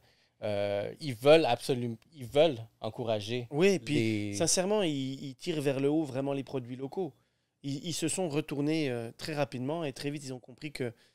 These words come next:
Speaker 2: de mettre, euh, le local sur les tablettes, de, de, de mettre en valeur les produits québécois, euh, en plus en, en aidant le, le client, le consommateur, avec des appellations bien précises, à savoir que, euh, si ton produit,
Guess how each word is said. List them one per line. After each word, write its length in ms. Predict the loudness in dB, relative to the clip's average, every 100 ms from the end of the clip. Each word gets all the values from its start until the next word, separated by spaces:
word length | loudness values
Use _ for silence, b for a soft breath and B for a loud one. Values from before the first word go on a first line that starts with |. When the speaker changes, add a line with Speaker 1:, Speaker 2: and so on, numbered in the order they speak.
| _ _ _ -8
Speaker 2:
de 80 | -2
mettre, 260 | -2 0
euh, 140 | -2 -2
le 140 | -2
local 360 | -2 0 -2 -2
sur 140 | -6
les 100 | -4
tablettes, 520 | -2 0 0 -2 -10
de, 240 | -10 -8 -8
de, 280 | -8 -10 -14 _ _ _ _
de 40 | -8
mettre 220 | -6 -4
en 80 | -2
valeur 420 | 2 4 4 2
les 80 | 0
produits 340 | -4 -6 -6
québécois, 520 | -6 -4 -4 -4 -6 -8 _ _ _ _
euh, 260 | -4 -4 -2
en 100 | -4 -4
plus 300 | -4 -6 -4
en, 240 | -4 -4
en 200 | -2 2
aidant 340 | 2 4 2
le, 220 | 2 -2 -2
le 160 | -6
client, 440 | -8 -6 -2 -4 -6 _ _
le 100 | -16
consommateur, 680 | -10 -6 -2 -2 -2 -4 -4
avec 200 | -4 -4
des 200 | -4 -4
appellations 560 | -2 0 0 -2 -4 -6 -12 _ _ _ _
bien 240 | -2 0
précises, 580 | 0 0 -2 -2 -4 -8 -12 _ _ _
à 40 | 0
savoir 440 | 2 4 4 2
que, 80 | 0
euh, 440 | 0 2 0 -2 -6 b b b -8
si 300 | -2 -2 0
ton 140 | -2
produit, 640 | 0 -2 0 -2 -6 -10